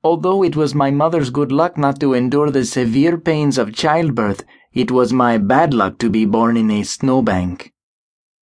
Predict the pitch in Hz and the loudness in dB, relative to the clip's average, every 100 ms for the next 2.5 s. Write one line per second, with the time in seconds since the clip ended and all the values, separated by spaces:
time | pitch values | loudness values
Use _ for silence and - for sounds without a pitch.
0 | _ - 160 160 196 202 208 185 151 160 | _ -2 0 2 0 0 2 2 2 2
1 | 165 - 147 117 123 170 190 175 160 127 | 2 2 2 2 4 4 2 2 2 2
2 | 110 104 98 92 - | 0 -2 -2 -4 -8